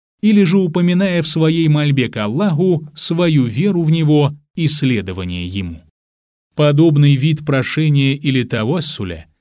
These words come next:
не подтверждается с достоверным подтвержденным иснадом ни от пророка, мир ему и благословение Аллаха, ни от кого-либо из его сподвижников, а также ни от кого-либо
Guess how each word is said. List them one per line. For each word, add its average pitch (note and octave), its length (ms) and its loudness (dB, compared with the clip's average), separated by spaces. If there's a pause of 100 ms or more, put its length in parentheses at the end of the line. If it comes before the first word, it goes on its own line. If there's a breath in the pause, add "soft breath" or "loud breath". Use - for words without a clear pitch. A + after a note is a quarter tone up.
не F3 180 4
подтверждается D#3+ 1080 0
с A2+ 60 -4
достоверным C3 720 0
подтвержденным G#2+ 800 -4
иснадом G3 640 0 (140)
ни F#3+ 160 4
от F3 240 -2
пророка, D#3+ 760 0 (140)
мир E3 320 2
ему D#3 400 2
и D#3+ 100 -2
благословение C#3+ 840 2
Аллаха, G2+ 680 -4 (320)
ни E3+ 180 2
от F#3 220 0
кого-либо F3 600 2
из D#3 180 2
его D#3 260 4
сподвижников, B2+ 1040 -2 (380)
а F3 160 -2
также G3 400 2
ни F#3+ 100 2
от F3+ 180 0
кого-либо F3+ 760 2